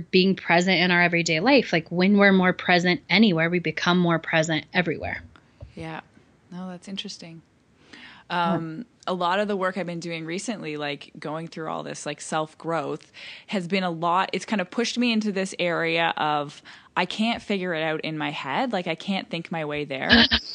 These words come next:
Speaker 1: Yeah.
Speaker 2: Yeah. And so I totally have to release and let go of everything, like, all the thoughts. And I'm getting a lot of questions about, um, "Well, how do you let go?" <laughs>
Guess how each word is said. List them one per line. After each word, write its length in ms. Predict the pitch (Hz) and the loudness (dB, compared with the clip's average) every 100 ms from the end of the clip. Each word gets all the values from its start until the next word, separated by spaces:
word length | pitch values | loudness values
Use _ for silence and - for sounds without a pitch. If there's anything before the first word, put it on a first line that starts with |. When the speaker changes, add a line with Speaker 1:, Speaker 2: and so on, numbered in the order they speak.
| - - - - | -16 -18 -4 4
Speaker 1:
Yeah. 960 | 180 185 180 185 190 190 185 180 170 | 8 8 8 6 6 6 6 4 4
Speaker 2:
Yeah. 240 | 170 151 - | 2 0 -2
And 200 | - 190 | -2 -4
so 540 | - 202 180 175 175 - - | -2 -2 0 0 -2 -4 0
I 220 | 180 180 | 0 0
totally 640 | 175 - 202 214 220 214 | -4 -4 -2 0 0 0
have 460 | 196 - 180 175 - | -2 -4 -6 -6 -8
to 600 | - 180 170 165 160 156 | -4 -2 0 -2 -4 -6
release 520 | 156 165 214 262 247 - | -6 -4 0 0 -2 -4
and 200 | 190 185 | -4 -2
let 220 | 165 151 | -4 -4
go 540 | 170 262 190 156 156 - - _ - | -2 0 0 0 -2 -6 -16 _ -4
of 260 | 180 170 - - - | -2 -4 -10 -16 -2
everything, 760 | 165 226 277 196 143 - - 147 | 2 2 0 -4 -6 -8 -8 -6
like, 200 | 160 - | -6 -2
all 200 | 170 196 | 0 2
the 120 | 220 | 0
thoughts. 380 | 214 165 156 - | -2 -4 -4 -4
And 280 | 160 156 160 _ _ _ _ _ _ 196 | -8 -8 -10 _ _ _ _ _ _ -4
I'm 80 | |
getting 240 | 185 202 190 | -2 0 0
a 40 | |
lot 180 | 175 175 | 2 0
of 60 | 170 | 0
questions 580 | 165 180 180 160 160 - | -2 0 -2 -4 -4 -4
about, 540 | 160 160 160 151 - - - - - - | 0 2 2 -2 -6 -8 -12 -18 -16 -6
um, 560 | 175 156 147 147 143 160 _ _ - | -2 0 -2 -4 -8 -10 _ _ -8
"Well, 120 | 175 | -4
how 220 | 190 226 | 0 2
do 60 | 247 | 2
you 180 | 220 156 | 2 0
let 200 | 135 - | -4 -4
go?" 180 | - | -2
<laughs> 160 | 262 | 0